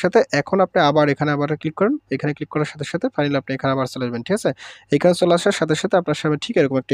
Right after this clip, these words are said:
ইন্টারফেস চলে আসবে। এখন আপনি যে কাজটা করবেন, এখানে আমরা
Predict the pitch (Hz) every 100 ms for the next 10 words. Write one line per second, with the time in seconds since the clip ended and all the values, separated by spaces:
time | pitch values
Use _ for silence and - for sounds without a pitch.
0 | 131 131 127 - 127 117 113 - 170 -
1 | 220 214 208 180 170 160 - 160 151 156
2 | 226 - - 165 185 180 - 151 156